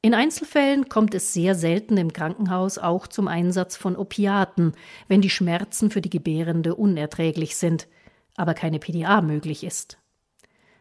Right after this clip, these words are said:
Aber der Einsatz kann nur in geringen Dosen und unter strenger ärztlicher Überwachung erfolgen. Außer im Notfall ist das nicht zu empfehlen.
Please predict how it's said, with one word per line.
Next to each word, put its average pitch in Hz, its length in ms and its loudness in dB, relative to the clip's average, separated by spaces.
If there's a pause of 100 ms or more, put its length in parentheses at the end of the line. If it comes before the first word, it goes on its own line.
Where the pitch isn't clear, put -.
(220)
Aber 220 160 4
der 208 160 4
Einsatz 214 640 4
kann 202 160 4
nur 220 200 6
in 190 140 2
geringen 180 480 2
Dosen 180 480 0
und 151 280 -6
unter 165 260 -4
strenger 170 400 -2
ärztlicher 165 460 -6
Überwachung 170 520 -2
erfolgen. 160 560 -2 (720)
Außer 247 460 -2
im 208 120 2
Notfall 160 680 -2 (180)
ist - 180 -6
das - 140 -8
nicht - 240 -10
zu - 80 -10
empfehlen. 156 560 -6